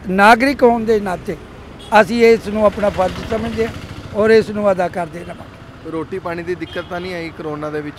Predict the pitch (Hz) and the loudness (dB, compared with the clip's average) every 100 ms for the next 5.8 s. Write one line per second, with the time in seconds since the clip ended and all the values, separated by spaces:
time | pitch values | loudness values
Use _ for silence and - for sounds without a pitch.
0 | - 160 151 160 160 147 - 160 151 151 | -12 -12 -10 -10 -10 -12 -10 -12 -8 -8
1 | 143 151 151 147 151 147 139 131 139 139 | -8 -10 -12 -12 -12 -10 -10 -8 -10 -10
2 | 135 131 127 - - - - - - 147 | -8 -8 -10 -14 -18 -20 -20 -20 -14 -10
3 | 151 147 143 - 139 135 139 135 143 139 | -8 -8 -10 -10 -10 -8 -8 -6 -8 -10
4 | 139 143 139 139 143 139 139 139 139 135 | -12 -14 -14 -12 -12 -10 -10 -10 -10 -14
5 | 127 147 143 131 117 - 135 131 | -12 -10 -8 -8 -12 -14 -12 -12